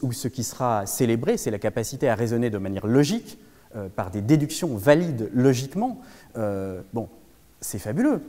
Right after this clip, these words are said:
Normalement, on, on est dans une, dans une école de libres penseurs. Et en plus, les individus qui étaient là, ils étaient quand même costauds. N'empêche qu'à la mort de Platon, celui qui devait, de manière la plus évidente, lui succéder,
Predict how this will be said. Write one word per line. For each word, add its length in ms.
Normalement, 880
on, 160
on 180
est 80
dans 140
une, 300
dans 180
une 340
école 340
de 100
libres 320
penseurs. 500
Et 60
en 60
plus, 260
les 180
individus 340
qui 80
étaient 140
là, 180
ils 140
étaient 140
quand 80
même 100
costauds. 360
N'empêche 300
qu'à 80
la 100
mort 160
de 80
Platon, 360
celui 440
qui 200
devait, 680
de 140
manière 320
la 80
plus 220
évidente, 580
lui 100
succéder, 640